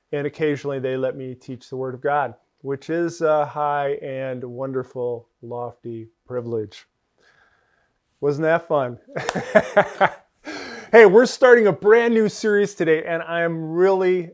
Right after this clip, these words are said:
excited about it because it's so relevant for our lives. It's on the book of Esther. How many of you have read the book of Esther? Raise your hands. Okay, all two of you. <laughs> That's good to know. Uh, and if you haven't, then you need to. You're gonna go,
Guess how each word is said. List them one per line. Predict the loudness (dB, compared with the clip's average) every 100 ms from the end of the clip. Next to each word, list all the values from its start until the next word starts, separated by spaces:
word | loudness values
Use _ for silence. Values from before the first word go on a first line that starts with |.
| -12
excited | -12 -12 -6 -2 -2 -2
about | -2 -2 -2
it |
because | -6 -8 -8
it's | -8 -12
so | -18 -12 -2 2 2 2 -2 -8 -16
relevant | -4 0 0 0 -4 -4
for | -2
our | 0
lives. | 0 0 -2
It's | -6 0
on | 0 2
the |
book | -2 2 4 6
of | 4
Esther. | 4 2 4 2 0 -4 _
How | 0
many | 0 0
of |
you | 2
have | 2 0 -4
read | -2 2 4
the | 4
book | -2
of | 2
Esther? | 2 0 0
Raise | 0 2 0
your | -2
hands. | 0 -2 -4 -14 _ _ _ 0
Okay, | 0 2 2
all | 6 8 6
two | 4 -4 2 2
of | 2 -2
you. | -4 -2 -4 -4 -4 -6 -6 -12 -10 -12
<laughs> | -14 -20 -18 -8
That's | 2 2 2 -2
good | 0 2
to | 2
know. | 2 4 8 6 6 -2 -20 _ _ -2
Uh, | 2 2
and | 2 0
if | 0
you | 0
haven't, | 6 6 6 0 -4
then | 2 4 4
you | 0 -4 -2
need | -2 -2 -2
to. | -2 -2 -4
You're | -4
gonna | -2 0
go, | 0 0 -2